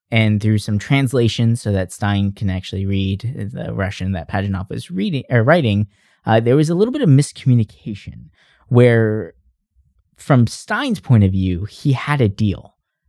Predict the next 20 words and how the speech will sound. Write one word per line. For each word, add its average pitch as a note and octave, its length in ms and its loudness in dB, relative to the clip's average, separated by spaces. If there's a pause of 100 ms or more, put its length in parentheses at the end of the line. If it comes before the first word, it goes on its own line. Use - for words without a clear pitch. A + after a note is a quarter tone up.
with G#2+ 160 4
Pajitnov. - 540 -6 (420)
He G#2+ 380 -2
had A#2 260 0
a, A2+ 220 -2
a, F#2 580 -4
a F#2 220 2 (100)
unsigned C3+ 880 0 (220)
but G2 140 0
verbal B2 480 4
agreement G2+ 720 2 (300)
that F#2+ 300 0
Stein G#2+ 300 0
can A2 140 -6
have G#2+ 560 -4
the G2 300 0
licensing G2 720 -4
rights F#2+ 380 -8
to F#2+ 440 -4
Tetris. - 600 -8